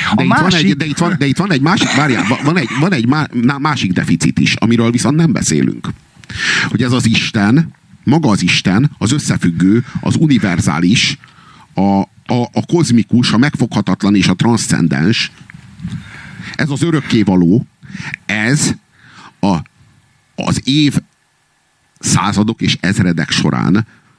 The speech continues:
Speaker 2: milyen módon és milyen mértékben lett meghamisítva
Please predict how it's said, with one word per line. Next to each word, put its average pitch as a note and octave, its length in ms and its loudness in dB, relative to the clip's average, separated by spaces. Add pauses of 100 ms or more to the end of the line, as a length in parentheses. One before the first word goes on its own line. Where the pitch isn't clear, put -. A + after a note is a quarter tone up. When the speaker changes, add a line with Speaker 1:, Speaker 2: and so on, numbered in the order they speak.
(140)
Speaker 2:
milyen G2+ 400 4
módon E2 360 2
és F2+ 140 2
milyen G#2+ 220 4
mértékben D#2 560 0
lett E2 160 0
meghamisítva - 840 -2